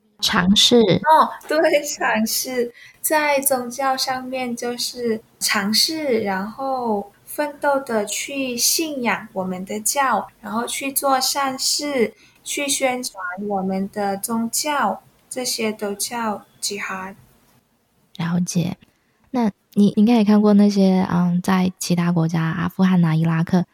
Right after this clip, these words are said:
Speaker 1: 所发生的恐怖攻击中的一些新闻。那你会不会觉得他们对于圣战的理解，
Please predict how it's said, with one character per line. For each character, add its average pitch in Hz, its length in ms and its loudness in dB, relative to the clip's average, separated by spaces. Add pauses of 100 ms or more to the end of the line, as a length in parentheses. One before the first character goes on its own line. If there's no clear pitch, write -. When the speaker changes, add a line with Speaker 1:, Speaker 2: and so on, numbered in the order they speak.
(200)
Speaker 1:
所 - 160 -2
发 175 160 -2
生 180 140 2
的 175 100 4
恐 156 200 0
怖 175 120 0
攻 165 200 2
击 160 160 0
中 160 220 0
的 160 60 0
一 165 80 0
些 175 180 2
新 170 340 0
闻。 185 200 -4 (360)
那 269 80 -2
你 202 140 6
会 202 80 6
不 214 60 0
会 208 100 4
觉 180 160 0
得 170 60 4
他 175 120 0
们 185 140 6
对 190 180 2
于 156 160 2
圣 185 360 2
战 185 380 -2
的 160 200 -2
理 185 260 2
解， 190 440 0